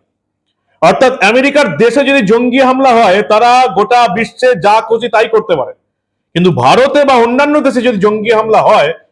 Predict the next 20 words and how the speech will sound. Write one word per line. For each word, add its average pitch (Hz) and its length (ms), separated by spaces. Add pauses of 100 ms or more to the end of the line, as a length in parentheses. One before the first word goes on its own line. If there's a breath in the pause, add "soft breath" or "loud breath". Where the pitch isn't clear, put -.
(200)
তাহলে 185 280
তাদেরকে 226 600
আমেরিকার 214 520
দাদাগিরির 208 520
কাছে 226 220
মাথা 180 300
নিচু 185 260
করে 214 160
নাকি 185 220
কাজ 147 140
করতে - 280
হবে, 196 220 (320 loud breath)
এমনটাই 254 720
বোঝা 196 400
যাচ্ছে। - 340 (960)
ঠিক 262 280
কি 254 160
এই 247 160
মুহূর্তে 247 340
অবস্থা, 247 460